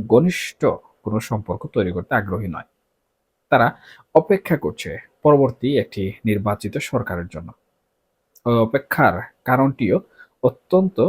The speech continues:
স্পষ্ট। জয়শঙ্কর বলেছেন, বাংলাদেশের বিভিন্ন রাজনৈতিক দল এবং বর্তমান সরকারও মনে করে বিগত নির্বাচনগুলো বিতর্কিত ছিল। তাই ভারত মনে করে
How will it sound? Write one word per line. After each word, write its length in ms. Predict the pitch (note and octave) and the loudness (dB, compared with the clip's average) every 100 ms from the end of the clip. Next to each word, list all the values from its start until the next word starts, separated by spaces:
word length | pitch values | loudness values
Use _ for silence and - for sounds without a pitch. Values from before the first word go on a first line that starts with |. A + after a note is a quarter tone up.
| G3+ - | -2 -12
স্পষ্ট। 440 | - G2 F2+ - - - _ _ _ _ _ _ _ _ _ _ _ _ _ _ | -6 -4 -4 -8 -16 -16 _ _ _ _ _ _ _ _ _ _ _ _ _ _
জয়শঙ্কর 420 | A2+ C#3+ D3 F#3+ F#3 | 2 4 4 4 6
বলেছেন, 420 | D3 D#3+ - C3+ F3 - | 6 4 2 0 0 0
বাংলাদেশের 480 | B2 A2 A2 A#2 B2 | 0 2 0 -2 -2
বিভিন্ন 320 | A2+ A#2+ D#3+ | -2 -2 2
রাজনৈতিক 560 | C3+ G#2 G#2 G#2 A2 B2 | 4 4 2 -6 -6 -6
দল 260 | A2+ F#2 F2 - _ _ _ _ - | -6 -6 -8 -10 _ _ _ _ -6
এবং 160 | G#2+ - - - - B2 | -4 -4 -8 -20 -4 0
বর্তমান 400 | A#2+ - B2+ B2 | 2 2 2 0
সরকারও 500 | - C3+ C3 - D#3 | -2 -2 0 2 2
মনে 220 | C#3 G#2+ | 2 -2
করে 220 | G2+ F2+ - _ _ _ - | -4 -8 -8 _ _ _ -2
বিগত 320 | A#2 C3 B2+ | 2 4 2
নির্বাচনগুলো 920 | G2+ A#2 C#3 A2 F#2+ F#2+ - G2 F#2 F3 | 0 2 2 0 0 -6 -6 -6 -2 -2
বিতর্কিত 520 | E3 A#2 G2 G2+ - C#3+ | -2 -6 -6 -8 -14 -12
ছিল। 200 | - - - _ _ _ _ _ _ - | -12 -14 -18 _ _ _ _ _ _ -2
তাই 120 | A2+ D#3+ - - - | -2 -2 -10 -20 -6
ভারত 280 | B2 C#3+ D#3+ - | 2 4 2 -2
মনে 200 | C#3 B2+ | -2 0
করে 200 | B2 B2+ | 0 0